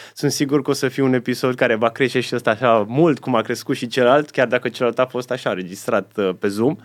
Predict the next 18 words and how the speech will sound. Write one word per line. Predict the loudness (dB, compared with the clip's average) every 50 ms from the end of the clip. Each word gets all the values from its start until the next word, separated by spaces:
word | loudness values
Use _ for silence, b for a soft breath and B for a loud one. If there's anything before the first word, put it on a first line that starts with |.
| B B B B B B B B B B B B B B
Uh, | 4 4 6 8 8 8 8 8 6 6 6 4 2
s-, | 0 -6 -14 -14
sper | _ -10 0 2 2 2
că | 2 2
te-ai | 2 2 0
simțit | 2 0 0 0 0 0
bine | 2 4 4 4 4
la | 4 4
noi | 2 2 2
aici | 2 2 2
în | 0 0
studio | 0 -2 -6 -6 -2 0 0 0 0
și | 0 -2 -2 -2 0
să | 0 0
ne | 0 0
vedem | 0 0 0 2 2 2 2 2
data | 2 2 2 0
viitoare. | 0 0 -4 -4 -6 -8 -8 -12 -20